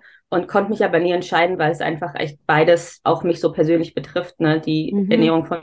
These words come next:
Speaker 1: kleinen Kindern und die glutenfreie Ernährung ja eh. Und habe dann irgendwann vor ein paar Monaten entschieden, vielleicht muss ich mich ja gar nicht entscheiden, in eine Richtung nur zu gehen, sondern kann einfach beides miteinander verknüpfen. Bisher läuft es sich auch ganz gut an.
Speaker 2: Glaube ich sofort. Also meine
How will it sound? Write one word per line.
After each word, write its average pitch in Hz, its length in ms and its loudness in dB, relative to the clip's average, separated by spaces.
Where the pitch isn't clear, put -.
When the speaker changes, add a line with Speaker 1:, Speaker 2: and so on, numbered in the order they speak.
Speaker 1:
kleinen 165 300 -6
Kindern 185 320 0
und 165 320 0
die 160 120 -8
glutenfreie 170 520 -2
Ernährung 165 300 0
ja 143 160 2
eh. 196 240 2
Und 190 240 -2
habe 202 160 -2
dann 202 160 2
irgendwann 185 600 0
vor 185 160 -4
ein 175 100 -4
paar 190 140 -4
Monaten 185 340 -4
entschieden, 175 680 -2
vielleicht 180 500 2
muss 214 280 4
ich - 120 4
mich 139 180 -2
ja 131 100 -2
gar 143 200 -4
nicht 151 180 -6
entscheiden, 156 640 0
in 156 180 0
eine 165 340 2
Richtung 165 380 0
nur 175 180 0
zu 175 180 -6
gehen, 160 320 -2
sondern 165 280 -4
kann 170 200 -8
einfach 156 380 -6
beides 160 500 0
miteinander 160 500 0
verknüpfen. 170 680 -6
Bisher 180 500 -2
läuft 180 280 -2
es - 100 -8
sich - 180 -6
auch - 120 -8
ganz 165 180 -8
gut 156 200 -4
an. 165 280 -6
Speaker 2:
Glaube 208 300 4
ich 208 120 -4
sofort. 208 480 0
Also 208 180 2
meine 202 500 2